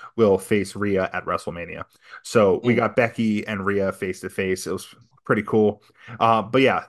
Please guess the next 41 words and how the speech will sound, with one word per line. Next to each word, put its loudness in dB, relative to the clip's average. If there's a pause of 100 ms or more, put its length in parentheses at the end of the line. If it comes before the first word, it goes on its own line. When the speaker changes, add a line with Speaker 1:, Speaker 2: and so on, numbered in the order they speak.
(120)
Speaker 1:
then 2
Seth -2
Rollins 4
comes -6
out -2
and -8
tries 0
to -6
get -2
Cody 0
to -4
come -6
out. -4
Roman 0
comes -6
out 0
and -10
saying, -6 (500)
uh, 4
says 4
that 0
Cody 2
took 0
his -4
time -4
and -4
now -2
I 2
get -2
to -12
pick -10
who -4
my 0
opponent -2
is. -2 (320)
And -2
then 0
he 0
picks -2
The 0
Rock. -2